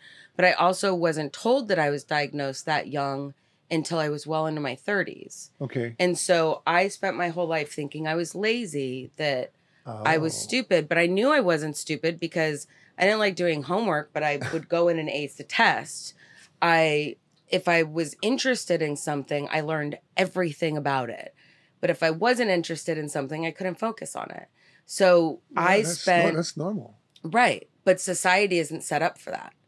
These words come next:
Speaker 2: No.
Speaker 1: So it's like society is, is set up for neurotypical people. So when people are neurodivergent,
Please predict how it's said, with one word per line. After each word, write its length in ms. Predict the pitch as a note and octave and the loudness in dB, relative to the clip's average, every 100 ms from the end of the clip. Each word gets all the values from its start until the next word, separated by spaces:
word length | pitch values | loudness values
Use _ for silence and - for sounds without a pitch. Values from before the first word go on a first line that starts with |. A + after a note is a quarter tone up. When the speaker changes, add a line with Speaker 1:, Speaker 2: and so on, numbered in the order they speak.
| _ | _
Speaker 2:
No. 300 | D3+ D#3+ G#2+ - | -2 -2 -2 -8
Speaker 1:
So 260 | - G3+ | 2 4
it's 180 | F#3 - | 6 6
like 160 | F3+ D#3+ | 2 2
society 580 | F#3 E3+ F#3 G3+ F#3+ E3+ | -4 2 4 4 4 0
is, 220 | D3+ E3 - | -2 -6 2
is 300 | E3 D#3 - | 2 2 -2
set 240 | F#3+ - | 0 0
up 180 | F3 F3 | 2 0
for 360 | - E3+ D#3 D3+ | -2 -2 -2 -2
neurotypical 880 | E3 D#3+ D3+ D3 A#3+ D#3 - E3+ - | 0 0 0 -2 -4 -4 -6 -6 -6
people. 500 | C#3+ - C3 A#2+ - - _ | -10 -4 -4 -4 -12 -20 _
So 180 | - F3 | -2 0
when 120 | E3 | 0
people 260 | G3 G3+ F#3+ | -2 0 0
are 100 | E3 | 2
neurodivergent, 1120 | D#3 D3 C#3+ C#3+ C#3 A#3 C#4 A3+ D3 C3+ | 0 0 -2 -4 0 2 2 2 -2 -2